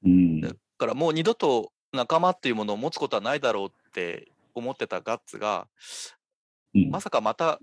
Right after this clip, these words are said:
Speaker 2: こうして旅の仲間、なんか仲間と呼べる存在が自分にもできるとはなっていうとこが、後だと、あの、場面として出てきますね。
Speaker 1: うん。
Speaker 2: で、ファルネーゼも、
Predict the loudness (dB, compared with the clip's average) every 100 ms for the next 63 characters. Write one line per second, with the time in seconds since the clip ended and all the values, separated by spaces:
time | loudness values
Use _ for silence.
0 | -12 -12 -12 -8 -8 -6 -6 -8 -10 -8
1 | -6 -6 -8 _ _ -10 -6 -4 -2 -2
2 | -2 -4 -4 -6 -8 -4 -4 -2 -6 -10
3 | -14 -12 -10 -8 -6 -4 -4 -6 -10 -14
4 | -16 -14 -4 -4 -4 -8 -20 _ _ -6
5 | -4 -6 -4 -6 -6 -10 -10 -10 -10 -12
6 | -14 -8 -4 -2 -4 -8 -8 -6 -6 -10
7 | -14 -12 -8 -10 -12 -20 -20 _ 2 4
8 | 2 -4 -8 -14 _ _ _ -8 -6 -6
9 | -10 _ -4 -2 0 -2 0 -2 -4 -4
10 | -4 -6